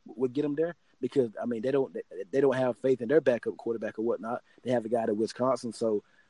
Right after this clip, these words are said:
I don't, I'm, I'm not really, not too sure about that one though. But I think, I think James would fit even better in Pittsburgh because Big Ben has been a little injury prone in his years or whatnot. So I think Pittsburgh, maybe even Green Bay, if he's looking for a backup role, because like I said, then again, he's not going to find a starting role right now.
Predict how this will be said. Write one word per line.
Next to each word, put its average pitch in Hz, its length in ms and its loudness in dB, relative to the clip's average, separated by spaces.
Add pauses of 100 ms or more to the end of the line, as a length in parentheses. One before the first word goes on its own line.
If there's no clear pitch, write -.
(140)
I 143 60 0
don't, 175 120 6
I'm, 151 220 0
I'm 147 240 -4
not 180 180 -4
really, 190 160 0
not 175 180 -4
too 185 120 -6
sure - 200 2
about 123 220 2
that 127 140 4
one 107 120 -4
though. 101 140 -2
But 117 120 -2
I 131 80 0
think, 160 300 0
I - 40 -4
think 143 220 0
James 147 220 4
would 120 120 -2
fit 147 160 2
even 123 200 -2
better 139 260 4
in 104 80 -8
Pittsburgh 120 440 -2
because 107 400 -2 (440)
Big 143 200 6
Ben 147 160 6
has 143 140 0
been 143 160 6
a 139 40 6
little 139 200 8
injury 139 280 2
prone 143 320 0
in 131 80 -2
his 131 140 -8
years 147 280 2
or 143 60 -4
whatnot. 156 420 0 (260)
So 120 120 -4
I 131 60 -2
think - 340 2
Pittsburgh, 139 680 2 (320)
maybe 143 300 8
even 135 180 0
Green 139 300 0
Bay, 143 420 2
if 123 120 -2
he's 120 140 -6
looking 135 200 -2
for 120 120 2
a 104 40 0
backup 127 460 2
role, 135 180 4
because 127 160 -2
like 123 120 0
I - 40 -20
said, 123 200 -2
then 131 140 -2
again, 127 180 -10
he's 120 200 -12
not 139 220 2
going 120 260 0
to - 40 -18 (300)
find 131 200 6
a 107 60 -4
starting 123 440 2
role 95 180 -6
right 80 180 -6
now. 87 140 -18